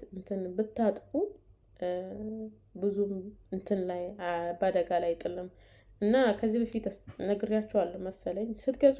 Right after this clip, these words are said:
ግን እኔ እንደራሴ እንደግሌ፣ እ፣ አልሙኒየም ድስቶችን ብትገዙ ደስ ይለኛል። ምክንያቱም እኔ ሻጭም ብሆን ለከስተምር የማይሆን ነገር መንገር አልፈልግም።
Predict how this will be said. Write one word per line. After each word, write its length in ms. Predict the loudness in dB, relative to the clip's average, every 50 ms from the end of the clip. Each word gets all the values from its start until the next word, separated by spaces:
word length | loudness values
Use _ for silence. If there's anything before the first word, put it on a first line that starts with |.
| 0 0
ግን 180 | 0 0 0 -2 -6 -10 -12 -4
እኔ 140 | 0 2 2 2 2
እንደራሴ 440 | 0 0 0 2 2 2 0 0 -2 -4
እንደግሌ፣ 460 | -4 -2 -4 -4 -4 -4 -4 -2 0 0 0 -2 -4 -12 -20 -20 -20 -20 -20 -20 -20 -20 _ _ 6
እ፣ 100 | 6 8 8 6 4 2 -2 -4 -6 -6 -6 -8 -2 2
አልሙኒየም 560 | 2 4 6 6 6 6 6 6 4 2 -2
ድስቶችን 520 | -4 -6 -8 -12 -14 -14 -12 -10 -10 -8
ብትገዙ 280 | -8 -8 -4 -4 -2 -2 -2 -4
ደስ 180 | -4 -6 -4 -4
ይለኛል። 480 | -4 -4 -4 -4 -4 -6 -6 -8 -10 -12 -16 _ _ _ -20 -10 -6
ምክንያቱም 520 | -6 -4 -2 -2 -2 -2 -2 -2 -4 -4 -6 -8 -14 _ _ _ _ _ _ -20 -20 -20 _ -2 4
እኔ 140 | 6 8 10 10 8
ሻጭም 460 | 8 6 6 6 8 6 6 6 6 8
ብሆን 300 | 8 8 8 8 6 4
ለከስተምር 520 | 4 2 2 0 0 0 2 2 4 4
የማይሆን 460 | 2 2 0 -2 -2 -2 -2 0 0 0
ነገር 280 | -2 0 2 2 2 2 0
መንገር 340 | -2 -4 -2 0 0 0
አልፈልግም። 580 | -2 -4 -4 -6 -6 -6 -6 -6 -6 -4 -4